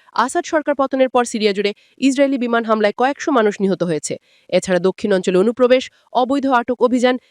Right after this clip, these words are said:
এবং চেকপোস্ট স্থাপনের অভিযোগও করেছেন তিনি। আল সারা স্পষ্ট করে বলেন, ইসরায়েলকে আসাদের পতনের আগের অবস্থানে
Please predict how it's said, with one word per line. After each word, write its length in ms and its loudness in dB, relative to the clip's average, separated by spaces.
এবং 220 2
চেকপোস্ট 380 -4
স্থাপনের 420 0
অভিযোগও 360 0
করেছেন 340 -2
তিনি। 220 -8
আল 140 2
সারা 240 -4
স্পষ্ট 320 -4
করে 200 -4
বলেন, 260 0
ইসরায়েলকে 460 0
আসাদের 380 -2
পতনের 400 0
আগের 220 2
অবস্থানে 420 -2